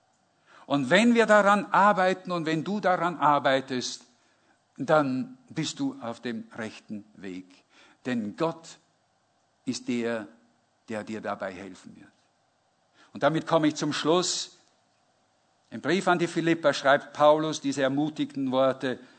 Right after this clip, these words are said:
„Ich habe die feste Zuversicht, dass der, der in euch das gute Werk angefangen hat, es auch vollenden wird bis zum Tag Christi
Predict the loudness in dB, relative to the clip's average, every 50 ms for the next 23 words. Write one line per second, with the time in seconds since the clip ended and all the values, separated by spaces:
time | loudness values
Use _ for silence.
0 | _ _ _ -6 -6 -4 2 2 4 4 2 0 -6 -6 -6 -6 -8 -6 -8 -10
1 | -12 -10 -8 -8 -8 -8 -10 -10 -10 -10 -10 -12 -12 -14 -16 -14 -12 -10 -8 -8
2 | -10 -10 -10 -6 -4 -4 -2 0 0 0 -2 -2 -6 -12 _ _ _ _ _ _
3 | _ _ _ _ 0 2 4 6 6 6 4 2 0 -2 0 4 6 6 6 4
4 | 2 -2 -2 -2 -2 -2 -4 -6 -6 -4 -4 -4 -4 -4 -4 -2 0 0 2 2
5 | 0 0 -2 0 2 2 4 2 0 -2 -2 0 0 2 2 2 0 -2 0 2
6 | 2 2 2 0 -4 -18 -20 _ _ _ _ _ -8 -6 -6 -4 -2 0 0 0
7 | -2 -4 -8 -6 -6 -4 -2 0 -2 -2 -2 -4 -6 -6 -4 0 0 0 0 -2
8 | -4 -8 -10 -10 -10 -10 -10 -10 -12 -12 -12 -12 -6 0 2 4 4 4 2 0
9 | -6 -20 -18 -12 -10 -10 -10 -10 -14 -12 -12 -10 -10 -12